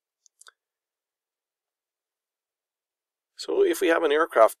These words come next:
that's flying along and the aircraft, um, sorry, and the airflow here coming into the nozzle i-, is subsonic, and let's just say it increases velocity and at some stage it goes supersonic.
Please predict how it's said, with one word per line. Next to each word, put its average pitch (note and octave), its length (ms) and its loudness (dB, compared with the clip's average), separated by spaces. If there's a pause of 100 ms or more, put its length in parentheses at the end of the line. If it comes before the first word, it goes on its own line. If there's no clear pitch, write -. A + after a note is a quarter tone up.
that's G#2+ 240 0
flying A2 360 -4
along G#2 380 -4
and G2+ 160 -6
the G#2+ 80 -6
aircraft, A#2 640 -4 (420)
um, F#2+ 560 -10 (380)
sorry, G#2 340 -2
and G2+ 100 -10
the G#2 60 -8
airflow A2 540 -2
here A#2 280 -2 (260)
coming A2 180 -6
into A#2 200 -6
the G2+ 100 -8
nozzle F#2+ 320 -8
i-, F2+ 340 -20
is E2+ 120 -14
subsonic, - 680 -10 (1300)
and B2 80 -10
let's C#3+ 180 -4
just A#2+ 220 -4
say A#2 240 2 (540)
it - 80 -10
increases G#2 480 -6
velocity G2+ 600 -2 (360)
and B2+ 200 -6
at - 100 -6
some D#3 320 2
stage G#2 500 -2
it - 160 -20
goes G2+ 300 -2
supersonic. - 680 -8